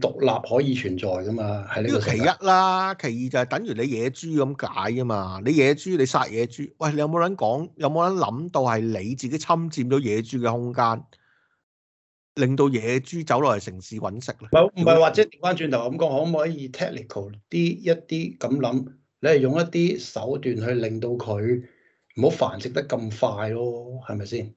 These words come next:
Speaker 2: 佢話佢用咗吖嘛，做唔到嘛。嗰啲豬成日屌閪嘅，做唔到嘅。
Speaker 1: 啊。
Speaker 2: 係啊，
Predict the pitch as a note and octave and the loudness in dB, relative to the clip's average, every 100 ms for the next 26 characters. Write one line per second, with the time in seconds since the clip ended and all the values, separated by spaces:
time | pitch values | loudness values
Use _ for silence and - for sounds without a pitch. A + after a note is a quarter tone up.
0 | - B2+ B2+ C3 A#2 A#2 A#2 C3 D3 C3 | -2 4 6 6 4 2 2 2 4 2
1 | B2+ G#2 G2+ G#2 B2+ B2 A#2 A#2 A2+ A2+ | 0 -4 -4 -2 0 0 0 -2 -4 0
2 | D#3 F3 F#3 B2 G#2+ C#3 D3+ D3+ C3 A2 | 0 0 0 0 0 0 4 4 2 0
3 | G2 G2 B2 B2+ _ _ _ _ _ _ | -8 -8 -8 -10 _ _ _ _ _ _
4 | _ _ _ - G#2 - - _ _ _ | _ _ _ -4 -4 -4 -16 _ _ _
5 | - G#2 G2+ G#2 G2+ | -16 -10 -4 -2 -4